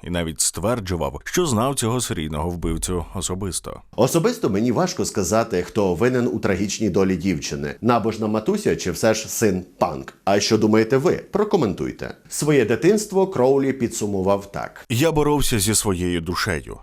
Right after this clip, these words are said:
Speaker 1: Бог і сатана боролися за мою душу довгі три години. Бог переміг. Але у мене залишилося лише одне питання. Хто з них був Богом?»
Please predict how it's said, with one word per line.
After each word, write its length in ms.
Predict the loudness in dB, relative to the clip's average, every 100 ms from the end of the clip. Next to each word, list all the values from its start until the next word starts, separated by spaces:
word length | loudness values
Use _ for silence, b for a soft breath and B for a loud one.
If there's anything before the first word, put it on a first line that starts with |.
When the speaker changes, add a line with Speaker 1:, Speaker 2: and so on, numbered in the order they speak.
| -6
Speaker 1:
Бог 380 | 0 2 2 0 -2
і 120 | 0
сатана 480 | 0 0 0 0 0
боролися 580 | 0 0 0 -2 -4 -4
за 100 | -4
мою 240 | -4 -4
душу 400 | -4 -4 -4 -4
довгі 400 | -2 -2 -2 -6
три 220 | -4 -2
години. 500 | -2 -4 -4 -6 -10 -18 -6
Бог 240 | 0 0 0
переміг. 640 | 0 0 -2 -6 -12 -20 -12
Але 160 | -2 0
у 120 | 2
мене 260 | 2 0 0
залишилося 680 | 0 0 0 0 0 0
лише 260 | -2 -2 0
одне 260 | -2 -2 -4
питання. 640 | -4 -2 -4 -4 -6 -10 -16 -20 _ _
Хто 340 | -14 -4 -2
з 100 | -2
них 260 | -2 -4 -4
був 280 | -6 -6 -4
Богом?» 500 | -2 -2 -4 -8